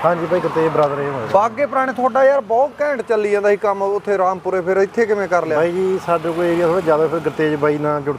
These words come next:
Speaker 1: ਕੇ ਅਸੀਂ ਅੱਗੇ
Speaker 2: ਹਾਂ।
Speaker 1: ਵਧਾਉਣਾ ਚਾਹਿਆ ਕੰਮ।
Speaker 2: ਹਾਂ।
Speaker 1: ਕਿਉਂ ਕੰਪਨੀ ਦਾ ਇੰਨਾ ਸਹਿਯੋਗ ਆ ਨਾਲ, ਕਿਉਂ ਵਧੀਆ ਚੀਜ਼ ਚੱਲੀ ਜਾਂਦੀ ਆ, ਹਰੇਕ ਇੰਪਲੀਮੈਂਟ ਸਿਰੇ ਹੀ ਆ।
Speaker 2: ਐ-, ਐਗਰੀ ਜ਼ੋਨ ਦਾ ਯਾਰ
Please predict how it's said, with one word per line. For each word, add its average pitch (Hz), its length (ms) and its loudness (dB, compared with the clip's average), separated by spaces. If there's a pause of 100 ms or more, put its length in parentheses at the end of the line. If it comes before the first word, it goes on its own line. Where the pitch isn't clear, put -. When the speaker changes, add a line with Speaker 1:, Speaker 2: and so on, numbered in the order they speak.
Speaker 1:
ਕੇ 151 100 2
ਅਸੀਂ 143 260 -2 (280)
ਅੱਗੇ 143 120 2
Speaker 2:
ਹਾਂ। 156 80 4
Speaker 1:
ਵਧਾਉਣਾ 165 260 0
ਚਾਹਿਆ 135 220 0
ਕੰਮ। 151 340 -4 (240)
Speaker 2:
ਹਾਂ। 151 160 -2
Speaker 1:
ਕਿਉਂ 160 160 0 (120)
ਕੰਪਨੀ 170 720 0 (380)
ਦਾ 160 160 4
ਇੰਨਾ 165 300 2
ਸਹਿਯੋਗ 160 500 0
ਆ 156 60 2
ਨਾਲ, 156 260 2
ਕਿਉਂ 160 200 -6
ਵਧੀਆ 160 320 -2
ਚੀਜ਼ 165 240 -6
ਚੱਲੀ 151 200 0
ਜਾਂਦੀ 143 200 0
ਆ, 143 140 -2 (200)
ਹਰੇਕ 180 220 4
ਇੰਪਲੀਮੈਂਟ 160 680 0 (1000)
ਸਿਰੇ 165 160 4
ਹੀ 175 100 0
ਆ। 135 40 4
Speaker 2:
ਐ-, 254 220 4
ਐਗਰੀ 254 320 2
ਜ਼ੋਨ 247 300 0
ਦਾ 247 120 2
ਯਾਰ 240 240 2